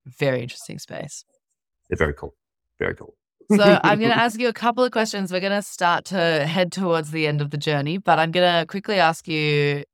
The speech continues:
Speaker 1: eh, you know, if you were to go, you, you mentioned at the beginning of the pod that you found your twenties to be kinda aimless and, and you didn't really know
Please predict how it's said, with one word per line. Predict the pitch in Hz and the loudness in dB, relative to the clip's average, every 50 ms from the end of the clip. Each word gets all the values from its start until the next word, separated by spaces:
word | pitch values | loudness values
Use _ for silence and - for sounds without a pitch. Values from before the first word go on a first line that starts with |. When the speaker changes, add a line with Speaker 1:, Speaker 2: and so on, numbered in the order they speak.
| - - - | -20 -16 -12
Speaker 1:
eh, | - - | -12 -8
you | - 185 185 | -4 -2 0
know, | 170 | 0
if | 165 170 185 | 0 0 0
you | 208 220 | 2 2
were | 226 | 2
to | 240 | 2
go, | 226 220 208 - - | 0 -2 -2 -4 -10
you, | - 180 185 | -12 -10 -10
you | - - 180 185 180 | -8 -6 -6 -4 -2
mentioned | 190 190 202 196 - 226 220 | -2 -2 -2 -2 -2 -2 -2
at | 208 180 | -2 -2
the | 180 160 | -4 -6
beginning | 165 147 165 160 160 160 151 | -8 -6 -6 -4 -4 -4 -4
of | 147 147 | -4 -6
the | 151 | -8
pod | 143 - - 143 143 135 - | -8 -4 -2 -2 -2 -2 -4
that | - 143 139 131 - _ _ _ _ _ _ _ _ _ _ _ _ _ _ _ _ _ - | -4 -4 -4 -4 -6 _ _ _ _ _ _ _ _ _ _ _ _ _ _ _ _ _ -12
you | 143 160 165 | -10 -10 -10
found | - - - 160 147 143 147 156 156 160 | -8 -4 0 2 4 4 2 0 -2 -4
your | 160 156 | -6 -6
twenties | - - - 143 143 143 143 131 - | -6 -4 -4 -2 -2 -2 -4 -6 -8
to | - - 147 | -10 -10 -8
be | 139 143 139 139 135 135 131 131 131 131 131 - _ _ _ _ _ _ _ | -6 -6 -4 -4 -4 -4 -4 -6 -6 -8 -10 -12 _ _ _ _ _ _ _
kinda | - - 151 151 143 147 - | -8 -4 -2 -2 -2 -2 -2
aimless | 135 135 135 135 135 131 131 131 - - | -4 -4 -4 -4 -6 -6 -8 -8 -8 -6
and, | 139 131 131 131 | -6 -6 -6 -6
and | - 135 135 135 | -6 -8 -8 -6
you | 135 | -6
didn't | 139 135 120 | -6 -6 -4
really | 139 135 135 135 | -4 -4 -4 -4
know | 135 135 131 131 131 131 131 131 131 127 131 131 | -6 -6 -6 -6 -6 -6 -6 -8 -10 -10 -14 -18